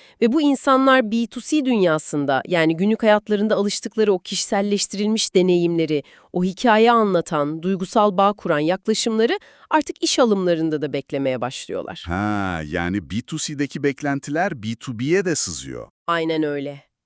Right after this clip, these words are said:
Speaker 1: Bu yüzden B two B pazarlamacıları da giderek daha fazla B two C taktiklerini benimsiyor. İçerik pazarlaması, hikaye anlatımı, sosyal medya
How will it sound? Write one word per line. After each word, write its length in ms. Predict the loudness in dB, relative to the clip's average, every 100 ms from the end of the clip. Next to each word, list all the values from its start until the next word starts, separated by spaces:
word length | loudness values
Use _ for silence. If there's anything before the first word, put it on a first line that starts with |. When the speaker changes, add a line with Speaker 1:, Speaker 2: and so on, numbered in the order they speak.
| _ -6
Speaker 1:
Bu 180 | -2
yüzden 680 | 0 -2 -2 0 0 -4 -10
B 280 | -8 -4 -4
two 180 | -2 0
B 140 | 0
pazarlamacıları 1000 | 0 -2 0 0 2 0 -2 -2 -2 0
da 240 | 0 0 -2 -6
giderek 560 | -2 4 4 4 0 -4
daha 220 | 0 0
fazla 580 | 2 0 0 2 0 0
B 180 | -4 -4
two 140 | -6
C 220 | -4 -6
taktiklerini 720 | -4 -6 -6 -10 -2 0 2
benimsiyor. 640 | 0 0 -2 -4 -6 -6 -10 -20 _ -10
İçerik 420 | -4 -2 -2 -2
pazarlaması, 720 | 0 2 2 2 0 -2 -4
hikaye 560 | -4 -4 0 2 4 2
anlatımı, 540 | 2 0 -2 0 -2
sosyal 500 | 0 -2 -2 0 0
medya 420 | 0 -2 0 0